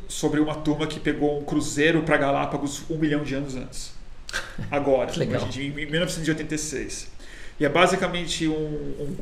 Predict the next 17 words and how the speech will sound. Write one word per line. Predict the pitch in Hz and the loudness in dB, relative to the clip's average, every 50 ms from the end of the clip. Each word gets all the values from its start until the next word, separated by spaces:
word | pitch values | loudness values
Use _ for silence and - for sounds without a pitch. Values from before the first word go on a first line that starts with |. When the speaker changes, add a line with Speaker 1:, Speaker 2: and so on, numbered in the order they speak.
| 165 | -4
Speaker 1:
um | 151 | 0
grupo | 139 139 151 151 156 - 135 127 120 120 - - - - - - - - - - - - - - | 4 4 4 4 4 0 -4 -6 -6 -6 -8 -8 -8 -10 -10 -12 -14 -12 -8 -8 -8 -8 -8 -6
que | - 170 | -4 -2
naufraga | 160 151 143 147 - - - 151 143 143 151 170 220 220 226 220 - - - - - - | 0 0 0 0 -2 -2 2 4 4 4 4 4 2 2 0 -2 -6 -8 -8 -8 -8 -8
em | - 143 | -6 2
Galápagos, | 147 143 135 131 135 135 - - 165 165 190 - - - - - - - - - | 4 4 4 4 2 0 -2 -4 -4 -4 -4 -4 -6 -10 -10 -10 -10 -10 -8 -8
em | 139 135 | -6 -2
mil | 135 139 151 156 | 2 4 4 4
novecentos | 151 156 156 - 139 135 | 2 0 -4 -6 -6 -6
e | 131 | -6
oitenta | 123 127 117 143 | -6 -6 -8 -8
e | 139 | -8
seis, | - - 139 131 - - - - - - - - - - - - - - - - - - - - - - - - - - - - - - - - | -4 -4 -2 -2 -2 -4 -6 -8 -10 -8 -8 -8 -8 -6 -8 -8 -8 -10 -12 -14 -14 -14 -14 -14 -14 -12 -12 -12 -12 -12 -12 -12 -12 -12 -12 -10
de | 147 127 | -8 -8
uma | 135 131 - 143 | -6 -6 -6 -6
turma | - - 131 139 131 | -6 -4 -4 -4 -4
tosca. | 127 - - - 147 143 143 - - - 160 | -4 -6 0 2 2 4 2 2 -2 -6 -8